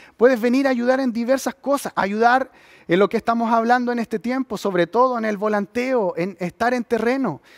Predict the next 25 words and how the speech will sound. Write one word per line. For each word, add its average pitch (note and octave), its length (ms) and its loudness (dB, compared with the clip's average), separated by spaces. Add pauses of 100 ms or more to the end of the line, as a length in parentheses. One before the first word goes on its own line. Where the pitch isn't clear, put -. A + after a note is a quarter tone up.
(140)
en E3+ 140 2
servir G#3 500 -4
con A#3+ 220 -4
tu A3+ 100 -12
tiempo, C4+ 400 -6
en D#3 40 -2
la E3 80 -4
mañana, A3 340 -4
en G#3+ 80 -4
la G3+ 100 0
tarde, A3+ 480 0 (420)
media G#3 380 6
hora, A#3 300 4
una A#3 280 0
hora. A3+ 360 0 (440)
Pero G#3 260 2
participar G3+ 800 -2
de C4+ 80 -2
esto, G#3 180 -6
siempre C4 560 -4
hay B3+ 160 -2
alguna A#3 380 -4
forma B3 420 -4
de A#3+ 100 -4
servir. G3 460 -8